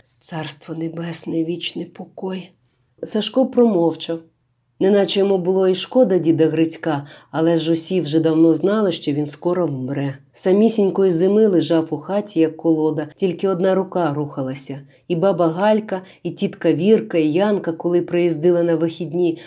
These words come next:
усі біля нього опадали, їсти носили, прибирали, вмивали його і навіть голили.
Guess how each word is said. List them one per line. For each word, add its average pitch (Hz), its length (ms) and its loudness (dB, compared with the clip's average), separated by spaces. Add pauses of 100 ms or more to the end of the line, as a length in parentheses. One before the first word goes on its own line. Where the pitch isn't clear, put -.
(120)
усі 196 300 -4
біля 160 280 2
нього 160 360 2
опадали, 170 680 0
їсти 190 380 0
носили, 185 600 2
прибирали, 165 720 0
вмивали 170 720 2
його 185 300 -2
і 160 160 -2
навіть 175 520 -2
голили. 151 760 0